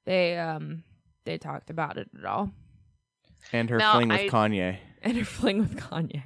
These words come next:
Speaker 3: <laughs> Her fling, and she calls him. <laughs> I loved it. Oh, you mean Kanye, who just announced his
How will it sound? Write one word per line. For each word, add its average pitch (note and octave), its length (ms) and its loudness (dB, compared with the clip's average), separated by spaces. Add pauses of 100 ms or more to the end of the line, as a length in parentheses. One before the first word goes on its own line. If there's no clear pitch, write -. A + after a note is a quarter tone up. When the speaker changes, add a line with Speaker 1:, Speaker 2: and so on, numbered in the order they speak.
Speaker 3:
<laughs> - 100 -10
Her B3+ 340 -4
fling, G3 320 -10
and C4 160 -4
she - 140 -8
calls D#3 360 -2
him. E3 220 -6 (220)
<laughs> - 840 -10
I F#3 80 2
loved D#3+ 300 0
it. D3+ 120 2 (560)
Oh, F#3+ 400 6 (200)
you G3+ 100 -10
mean G3 300 -4 (340)
Kanye, G#3 560 0
who G#3 100 -4
just F3 420 -6
announced E3 560 -2
his D#3+ 600 -2